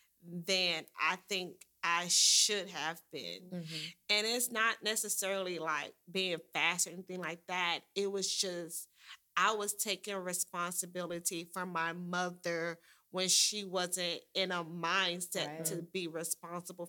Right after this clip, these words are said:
Speaker 1: for herself.
Speaker 3: Mm-hmm.
Speaker 1: You know, like, I really remember, like, my mom just breaking down, crying. She had been drinking, but I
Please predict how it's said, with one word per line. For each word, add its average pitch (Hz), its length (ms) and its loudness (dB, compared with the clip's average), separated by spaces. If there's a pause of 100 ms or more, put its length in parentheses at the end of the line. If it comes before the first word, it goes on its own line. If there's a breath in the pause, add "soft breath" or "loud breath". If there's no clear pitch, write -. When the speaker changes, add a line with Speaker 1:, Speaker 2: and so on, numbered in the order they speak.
Speaker 1:
for 165 160 -2
herself. 113 720 -2 (180)
Speaker 3:
Mm-hmm. 165 300 -14 (180)
Speaker 1:
You 196 220 0
know, 185 420 -4 (180)
like, 185 280 2 (760)
I 214 240 6 (220)
really 208 520 4
remember, 190 680 0
like, 165 400 0 (1160 loud breath)
my 196 240 4
mom 190 680 4 (160)
just 180 540 0 (180)
breaking 185 400 0
down, 180 400 2
crying. 175 800 2 (320 soft breath)
She 214 260 2
had 190 380 2
been 180 240 -2
drinking, 165 680 -4
but 156 120 0
I 156 100 -2